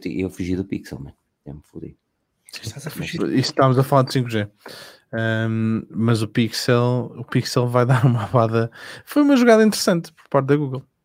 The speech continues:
Speaker 3: Ahm, parece que de, de repente disseram, "Espera aí, espera aí, deixa os gajos lançarem o Norte, espera aí, olha, tá aqui." <laughs> Pronto.
Speaker 1: Mas tu achas
Speaker 3: Eh,
Speaker 1: que, ah,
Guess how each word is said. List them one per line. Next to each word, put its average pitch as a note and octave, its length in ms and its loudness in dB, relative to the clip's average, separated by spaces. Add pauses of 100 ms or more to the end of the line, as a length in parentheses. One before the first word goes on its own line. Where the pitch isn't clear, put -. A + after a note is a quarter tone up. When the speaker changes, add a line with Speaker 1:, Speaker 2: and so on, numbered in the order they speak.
(100)
Speaker 3:
Ahm, A2 1000 -2 (1300)
parece B2+ 520 2
que - 100 -10
de, B2 240 -2
de - 180 -12
repente - 280 -4
disseram, G2+ 200 -2
"Espera G#2 220 -2
aí, A#2+ 220 2
espera G#2+ 220 -2
aí, A2 160 2
deixa A#2 220 -4
os A2 60 -2
gajos A2 240 2
lançarem A2 540 0
o G2 60 -2
Norte, A#2+ 480 2
espera G#2+ 280 -4
aí, A#2+ 300 0
olha, G#2 180 0
tá G#2 100 0
aqui." G2+ 220 -6 (200)
<laughs> - 960 -14
Pronto. E3+ 180 -10
Speaker 1:
Mas E3+ 120 -4
tu F#3 100 4
achas D#3+ 200 4
Speaker 3:
Eh, - 60 -10
Speaker 1:
que, - 100 -14 (140)
ah, - 100 0